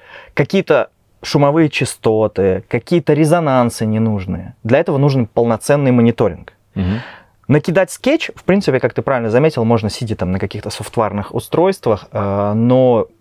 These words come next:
Speaker 1: доведение продукта до качества делается именно вот в таких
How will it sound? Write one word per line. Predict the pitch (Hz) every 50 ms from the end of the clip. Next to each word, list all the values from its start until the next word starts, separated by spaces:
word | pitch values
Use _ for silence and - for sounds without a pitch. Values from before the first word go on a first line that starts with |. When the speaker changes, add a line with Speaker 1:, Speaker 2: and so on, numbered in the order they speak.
| _ _ -
Speaker 1:
доведение | - 117 113 139 135 147 139 135 143 123 110 104
продукта | 98 - 113 113 117 110 - - -
до | 98 101
качества | - - 120 120 - - - - - 185 208 233 240 _ _ _ _ _ -
делается | 202 - 131 123 117 127 151 156 143 - - - 104
именно | 117 123 110 107
вот | 101 -
в | -
таких | - - - - 107 120 120 -